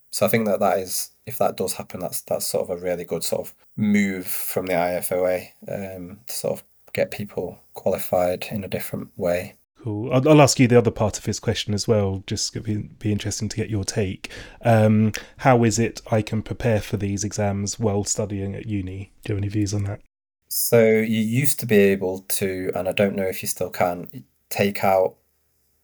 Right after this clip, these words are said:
Speaker 1: the first exam without being a member of the institute. So you could, if that is still an option.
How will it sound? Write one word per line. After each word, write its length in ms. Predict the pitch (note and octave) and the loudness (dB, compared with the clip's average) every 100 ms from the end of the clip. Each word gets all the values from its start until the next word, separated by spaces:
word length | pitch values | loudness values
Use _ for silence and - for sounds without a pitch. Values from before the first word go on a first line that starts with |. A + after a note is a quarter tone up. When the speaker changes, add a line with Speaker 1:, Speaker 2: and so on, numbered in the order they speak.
| _ | _
Speaker 1:
the 80 | - | -12
first 480 | - A2+ A2 G#2 - | -2 2 2 2 -4
exam 540 | G2+ - F2 F2 G#2 _ | -6 -2 -4 -4 -14 _
without 460 | G#2 G2+ F#2+ G2 - | -2 2 4 2 0
being 180 | G2+ F#2+ | -2 -2
a 60 | |
member 280 | F#2+ F#2+ G2 | -4 -4 -6
of 100 | F2+ | -6
the 120 | F#2+ | -6
institute. 640 | F#2 F2 - - - E2+ - _ _ _ _ _ _ _ _ _ _ _ - | -6 -6 -8 -6 -6 -8 -10 _ _ _ _ _ _ _ _ _ _ _ -4
So 720 | - G#2 G2+ G2 F#2+ F#2+ - _ _ _ _ _ _ _ _ _ - | 0 4 4 2 -2 -6 -10 _ _ _ _ _ _ _ _ _ -10
you 140 | G2+ | -8
could, 360 | G2 G#2 G2+ - _ _ _ _ _ | -4 -2 -2 -6 _ _ _ _ _
if 120 | - - | -8 4
that 140 | F#2 | 4
is 120 | G2 | 4
still 320 | - - G2 F#2+ | 0 0 0 2
an 80 | |
option. 460 | F2+ - - F2+ G#2 | 0 -2 -6 -6 -10